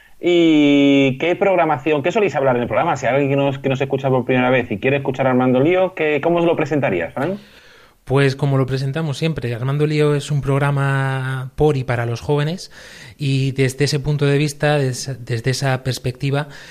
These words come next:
Speaker 2: enfocamos todas las temáticas, eh, de una variedad, pues, eh, podemos decir casi ilimitada, porque vamos, mm, pensando diferentes temas que le pueden interesar a los jóvenes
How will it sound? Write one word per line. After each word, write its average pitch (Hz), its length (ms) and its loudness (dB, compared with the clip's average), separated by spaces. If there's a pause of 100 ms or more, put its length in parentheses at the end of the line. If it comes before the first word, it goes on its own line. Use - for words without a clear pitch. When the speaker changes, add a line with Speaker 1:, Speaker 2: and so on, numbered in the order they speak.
(260)
Speaker 2:
enfocamos 143 640 -2
todas 139 300 0
las 131 160 -2
temáticas, 147 580 -2
eh, 123 240 -2
de 120 240 -6
una 147 160 2
variedad, 147 520 0
pues, 131 460 -2
eh, 117 720 -6
podemos 143 300 -2
decir 151 240 -2
casi 156 240 -4
ilimitada, 139 560 -4
porque 123 320 -4
vamos, 143 440 -4
mm, 123 960 -6
pensando 123 720 -2 (360)
diferentes 139 540 -2
temas 156 240 -2
que 127 100 -4
le 120 80 -2
pueden 139 240 0
interesar 131 400 -2
a 131 60 2
los 131 160 -2
jóvenes 147 440 -4